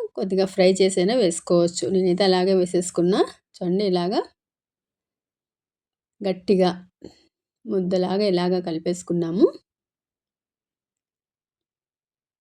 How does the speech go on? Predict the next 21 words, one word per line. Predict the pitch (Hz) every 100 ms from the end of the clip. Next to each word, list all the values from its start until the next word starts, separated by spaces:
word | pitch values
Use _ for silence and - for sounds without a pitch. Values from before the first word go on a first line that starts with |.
| _ _ _ _
ఇప్పుడు | 247 233 254
మనం | 220 202 190
వీటిని | 185 180 214 480 571 - _ _ _ _ _ _ _ _ _ _ _ _
చూడండి, | 233 190 190
చూడ్డానికి | 196 180 190 190 196
కూడా | 202 277 453
మరీ | 233 208
చపాతీ | 214 180 180 180
పిండిలాగా | 180 180 175 170 170
కాకుండా | 160 160 175 302
కొద్దిగా | 240 180 190 311 269
గట్టిగానే | 226 175 180 185 196
కలుపుకున్నా. | 175 170 - 170 247 508 _ _ _ _ _ _ _ _ _
ఇప్పుడు | 240 233 240
నేను | 214 196 403 554 - _ -
దీన్ని | 214 202
వచ్చేసి | 196 208 190 302 415 494
ఒక | -
మూడు | 202 226
భాగాలుగా | 233 220 175 170 170 233 508 - _ _ _ _ _ _
చేసుకున్నాను. | - 180 - 185 175 170